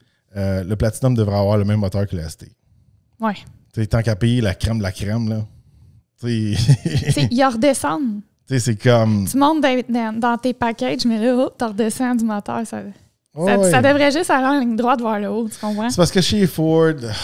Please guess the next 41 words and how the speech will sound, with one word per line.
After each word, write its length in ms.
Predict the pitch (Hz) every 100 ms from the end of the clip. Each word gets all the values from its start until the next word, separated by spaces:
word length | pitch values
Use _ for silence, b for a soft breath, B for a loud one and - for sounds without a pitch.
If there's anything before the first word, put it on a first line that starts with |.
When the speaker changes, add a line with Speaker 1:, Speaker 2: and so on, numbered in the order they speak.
| B B B B 107 120
Speaker 1:
leur, 180 | 117 120
leur, 100 | 117
leur 280 | 127 123 123 -
EcoBoost, 720 | 185 - 156 143 123 143 139 120
là, 120 | 135
c'est 100 | 120
pareil 200 | 113 135
comme 100 | 143
si 80 | 110
tu 40 |
mettrais 280 | 120 110 - 120
un 320 | 110 95 92
genre 260 | 104 107
de 120 | 101 80 78 B B B B B B B
trois 140 | - 120
quatre-vingt-douze 800 | 120 120 120 110 101 113 117 104
ou 80 |
un 60 | 104
Hellcat 560 | 98 101 110 - 113 101
dedans, 500 | 98 85 82 82 80
là. 200 | 80 82
Tu 80 | 85
sais, 80 | 120
leur 180 | 110 -
trois 340 | - 143 135
litres, 240 | 120 127 123 _ 117
euh, 100 | 98
twi-, 520 | - 120 117 101 135
tu 120 | 220 208
sais, 80 | 135
j-, 120 | 120
c'est 100 | 131
un 80 | 175
moteur 300 | 170 165 208
qui 100 | -
est 40 |
capable, 400 | 127 95 117 123
mais 80 | 110
tu 60 | -
sais, 60 |
c'est, 100 | 147